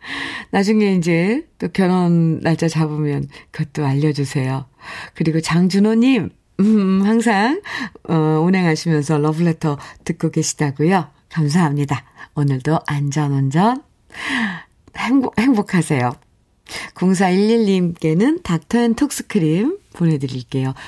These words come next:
아유, 충분히 자랑할 만합니다. 잘하셨어요. 구오육칠님께서 보내주신 사연입니다.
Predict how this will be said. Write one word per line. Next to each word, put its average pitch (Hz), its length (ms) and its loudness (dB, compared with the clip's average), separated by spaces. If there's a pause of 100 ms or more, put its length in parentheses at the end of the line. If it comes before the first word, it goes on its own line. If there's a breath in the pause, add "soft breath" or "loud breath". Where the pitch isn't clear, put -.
(120)
아유, 180 460 0
충분히 208 420 0
자랑할 160 460 0
만합니다. 143 560 -2 (320 loud breath)
잘하셨어요. - 760 -4 (1120 loud breath)
구오육칠님께서 214 2000 2
보내주신 139 540 -2
사연입니다. 143 760 0